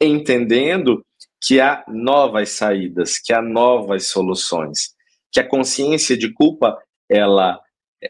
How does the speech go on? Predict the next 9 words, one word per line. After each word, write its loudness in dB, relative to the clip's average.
chama 0
a 0
atenção -2
para -2
a -4
necessidade -2
de -6
uma -2
correção, 0